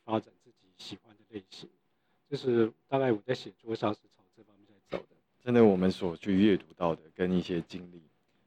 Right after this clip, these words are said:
Speaker 2: 真的会让形塑出来我们正在创作的时候，在输出的时候会有一个很大的影响。我们就刚刚提到，只是可能有些人都有去过豪门或是大企业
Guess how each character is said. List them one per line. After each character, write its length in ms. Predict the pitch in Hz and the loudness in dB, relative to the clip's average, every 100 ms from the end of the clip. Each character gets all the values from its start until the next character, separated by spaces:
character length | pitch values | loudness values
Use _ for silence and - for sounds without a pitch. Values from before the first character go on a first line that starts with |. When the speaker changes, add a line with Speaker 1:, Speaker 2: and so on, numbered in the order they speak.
| _ | _
Speaker 2:
真 120 | 104 | -2
的 160 | 95 85 | -2 -2
会 180 | 98 90 | -4 0
让 260 | 90 85 - _ - | 0 -2 -8 _ -14
形 180 | - 95 | -6 0
塑 120 | 110 | 0
出 160 | 95 92 | 0 -2
来 60 | |
我 60 | 82 | -2
们 100 | 80 - | -6 -6
正 100 | 98 | -4
在 120 | 92 | -4
创 280 | - 123 95 | -4 -4 -2
作 200 | 107 90 | 0 -2
的 100 | 82 | -2
时 140 | 80 | -10
候， 240 | 80 78 - | -6 -6 -6
在 240 | - 98 82 | -2 -2 -2
输 240 | - 95 | -6 -8
出 160 | 87 92 | -6 -8
的 100 | 82 | -8
时 100 | 85 | -10
候 80 | 82 | -6
会 160 | 87 | -6
有 40 | 76 78 | -8 -12
一 60 | |
个 100 | 82 | -20
很 100 | 78 67 | _ _
大 180 | 82 76 | -18 -18
的 60 | 73 _ 92 | _ _ -14
影 80 | |
响。 140 | 87 78 | -8 -8
我 40 | |
们 80 | 85 | -6
就 60 | 123 | -2
刚 180 | 147 | 0
刚 80 | 160 | 0
提 160 | - 87 | -4 -8
到， 280 | 101 87 73 _ | -2 -2 -2 _
只 220 | - 95 | -16 -12
是 360 | 92 151 120 - - _ _ | -8 -4 -4 -6 -18 _ _
可 80 | 131 | 0
能 160 | 127 160 | 2 4
有 140 | 101 | 4
些 160 | 156 147 | 6 6
人 260 | 104 95 | 6 4
都 180 | 95 110 | 2 4
有 180 | 104 85 | 6 2
去 200 | - 101 | 2 0
过 320 | - 92 80 - | 2 0 -2 -8
豪 200 | - 90 | -4 2
门 280 | 104 73 - | 4 2 -2
或 100 | 95 | -8
是 100 | 104 | -6
大 200 | 101 87 | -4 -4
企 260 | - 98 87 | -4 -4 -2
业 160 | 78 | -4